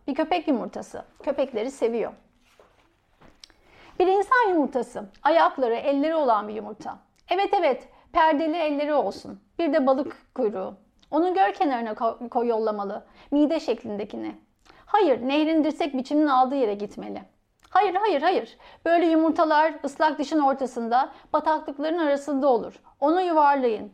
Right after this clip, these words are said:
Onu oraya kadar yuvarlayın." Uyandığımda ayaklarım suda,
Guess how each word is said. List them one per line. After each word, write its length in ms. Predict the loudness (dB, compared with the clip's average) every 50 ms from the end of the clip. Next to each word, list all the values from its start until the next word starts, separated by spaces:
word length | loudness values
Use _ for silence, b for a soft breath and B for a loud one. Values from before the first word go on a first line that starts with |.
| _ -2
Onu 220 | 0 0 2 0
oraya 300 | 0 0 0 0 -2 -2
kadar 280 | -4 -4 -2 0 0 0
yuvarlayın." 500 | 0 0 0 0 0 -2 -4 -10 -14 -20 _ _ _ _ _ _ _ _ _ _ _ _ _ _ _ _ _ _ _ B B B B B B B B B 0
Uyandığımda 640 | 2 4 4 4 4 2 2 2 2 2 2 2 2 2
ayaklarım 580 | 2 2 2 0 0 0 -4 -4 -4 -4 -6
suda, 400 | -6 -4 -2 0 0 0 0 -2